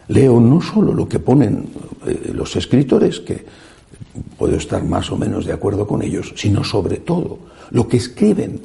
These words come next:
los comentaristas, tanto si los blogs son, eh, de personas liberales como si son de personas conservadoras. Hablo del tema de la Iglesia, no del tema político. Cuando leo lo que escriben esos comentaristas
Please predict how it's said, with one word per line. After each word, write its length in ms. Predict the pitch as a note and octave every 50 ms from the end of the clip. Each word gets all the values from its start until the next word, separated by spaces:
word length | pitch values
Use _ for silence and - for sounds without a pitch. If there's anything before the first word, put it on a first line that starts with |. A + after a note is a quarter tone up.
| - - _ _ _ _ _ _ _ _ _ _ -
los 160 | G#2+ G#2 G2 -
comentaristas, 880 | - G#2 F#2+ - - E2 - - - A#2 A2+ G#2 - - - - - - - - _ -
tanto 340 | - D3+ F3 F3 E3 A2 -
si 160 | - - B2
los 220 | - - - -
blogs 300 | - G2+ A2+ A2 - -
son, 320 | - A2+ A2 A2 G#2+ - - - - - - _ _ - F2 E2+
eh, 300 | D#2+ - - - - - -
de 180 | - - - D2+
personas 720 | - - F#2+ - - - G2 F#2+ - E2 D#2 - - - -
liberales 680 | - F2+ F#2 E2 D#2 - G#2 G#2 A2 A#2 A2 G#2 G2 -
como 280 | - A2+ - - -
si 120 | - - -
son 220 | - - - G#2
de 100 | - -
personas 440 | - - - - - G#2+ G#2 - -
conservadoras. 840 | - - - - - - - - - - - - - - - - - - - - - _ _ _ _ _
Hablo 280 | - - C2 C2+ C#2 C2
del 180 | C2+ C2+ -
tema 260 | - - - B1+ B1+
de 100 | - C2+
la 100 | C#2 -
Iglesia, 380 | - F#2+ G#2+ - - - - -
no 120 | - -
del 120 | - - -
tema 260 | - - - - -
político. 600 | - - F#2+ - - - - - - - A#2 - - - - _ _ _ _ _ _ _ _ _ _ _ _ _ _ _ _ _ _ _ _
Cuando 280 | - - - - - -
leo 200 | A2 C#3+ E3 E3+
lo 140 | D#3 - -
que 120 | - -
escriben 560 | - - - - D#3+ F#3+ F#3+ - - - - -
esos 300 | - - - F3+ E3+ -
comentaristas 1000 | - G2+ G2+ G#2 - - - F#2 F2+ A#2 D#3 - - - G2 - - - -